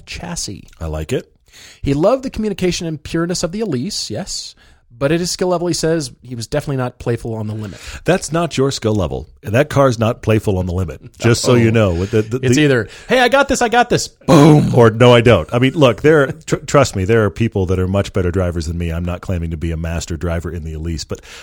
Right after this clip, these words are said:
Speaker 2: I do find it funny because that is not known to be a forgiving car when it all goes wrong. But anyway, go on.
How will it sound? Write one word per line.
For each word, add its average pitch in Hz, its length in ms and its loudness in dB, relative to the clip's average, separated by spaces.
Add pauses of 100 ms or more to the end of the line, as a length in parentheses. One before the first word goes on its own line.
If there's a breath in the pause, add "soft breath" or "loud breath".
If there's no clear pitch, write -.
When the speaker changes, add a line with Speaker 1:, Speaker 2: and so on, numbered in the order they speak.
(120)
Speaker 2:
I 104 80 0
do 113 220 2
find 104 240 -2
it 101 120 -8
funny 98 280 -2
because 85 340 -8
that 107 180 0
is 85 140 -4
not 98 640 -4
known 98 360 -2
to 87 60 -6
be 87 260 -2
a - 20 -4
forgiving 90 580 -4
car 87 380 -2
when 82 160 -4
it 85 80 -4
all 82 200 -2
goes 78 260 -8
wrong. 71 360 -10
But 110 140 -6
anyway, 101 220 -2
go 135 140 2
on. 80 180 -4